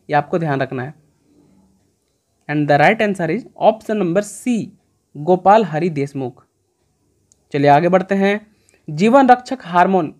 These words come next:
जिसे कभी-कभी आपको इमरजेंसी हार्मोन भी कहा जाता है, तो जीवन रक्षक हार्मोन किस ग्रंथि से स्रावित होती है? राइट आंसर ऑप्शन नंबर ए, एड्रिनल ग्रंथि से स्रावित होती है और इसका नाम क्या है?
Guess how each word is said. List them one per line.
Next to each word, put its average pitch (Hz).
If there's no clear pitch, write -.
जिसे 175
कभी-कभी 202
आपको 165
इमरजेंसी 208
हार्मोन 196
भी 233
कहा 180
जाता 143
है, 147
तो 165
जीवन 196
रक्षक 220
हार्मोन 185
किस 233
ग्रंथि 190
से 208
स्रावित 165
होती 165
है? 175
राइट 160
आंसर 180
ऑप्शन 160
नंबर 160
ए, -
एड्रिनल 185
ग्रंथि 175
से 190
स्रावित 143
होती 143
है 135
और 165
इसका 170
नाम 190
क्या 214
है? 254